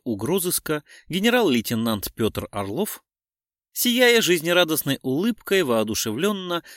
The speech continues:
трактовал, энергично потрясая крепко сжатым кулаком. "Ну, вы, мужики, молодцы! Ей-богу, молодцы! Такую группировку взяли с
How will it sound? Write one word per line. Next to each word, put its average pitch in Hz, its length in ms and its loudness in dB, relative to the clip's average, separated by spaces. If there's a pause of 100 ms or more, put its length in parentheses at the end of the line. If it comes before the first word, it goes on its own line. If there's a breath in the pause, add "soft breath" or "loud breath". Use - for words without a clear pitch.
(140 loud breath)
трактовал, 175 800 2
энергично 135 720 -4
потрясая 156 640 0
крепко 165 500 -2
сжатым 113 440 -2
кулаком. 110 640 -2 (840)
"Ну, 220 580 4
вы, 196 760 4
мужики, 170 1040 2 (180)
молодцы! 127 1200 4 (240 loud breath)
Ей-богу, 180 1120 8
молодцы! 120 1200 4 (800)
Такую 190 680 2
группировку 196 960 2
взяли 139 480 4
с - 260 0